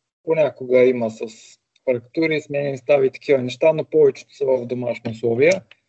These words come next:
В, а, салона, където ходя също, там прекарвам относително малко, около двайсет процента от времето. Там са общо взето от, а,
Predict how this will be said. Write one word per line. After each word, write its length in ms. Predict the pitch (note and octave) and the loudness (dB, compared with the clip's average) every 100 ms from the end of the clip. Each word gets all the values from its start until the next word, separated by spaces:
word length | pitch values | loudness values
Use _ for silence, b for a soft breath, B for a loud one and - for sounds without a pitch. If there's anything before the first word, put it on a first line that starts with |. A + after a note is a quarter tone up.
| _ _ _ _ C#3+ | _ _ _ _ -2
В, 220 | C#3+ C#3+ - | 0 0 2
а, 220 | D3 C#3+ | 4 4
салона, 600 | C#3 D#3 D3+ D3+ C#3+ C3 | 2 0 2 2 0 -2
където 680 | - C3+ C#3+ - B2+ A#2+ A#2 A2 _ _ | -2 2 2 0 0 2 0 -2 _ _
ходя 260 | C#3 B2+ | -2 -2
също, 420 | A#2 - - - C#3+ _ _ _ | -2 -8 -10 -10 -12 _ _ _
там 180 | D3 B2+ | -4 -4
прекарвам 560 | B2+ A#2+ C#3+ B2+ B2 A#2 _ _ | -6 -2 0 0 -2 -8 _ _
относително 680 | C#3 B2 C3 - D3+ C3 B2 | -14 -12 -14 -4 -2 -2 -2
малко, 400 | B2+ B2 A2 B2 | 0 0 0 -4
около 340 | A#2 A2+ A#2+ | -6 -6 -8
двайсет 380 | A2 A#2+ A2 - | -2 -2 -2 -4
процента 420 | - - A#2 A2 | -20 -10 -10 -6
от 160 | A2+ A2 | -8 -2
времето. 520 | B2+ A#2 A2+ D3+ E3+ - _ _ _ _ _ _ - | -2 -2 -4 -4 -4 -8 _ _ _ _ _ _ -8
Там 220 | C#3 B2 | -6 -8
са 540 | - C3+ C3+ C3 C3 B2+ | 0 2 4 4 2 -2
общо 320 | C3 C3 - C3 | -4 -6 -8 -4
взето 360 | B2 C3 - | -2 -2 -2
от, 320 | B2+ B2 _ | -2 -4 _
а, 340 | C3 B2 A#2+ | 0 2 0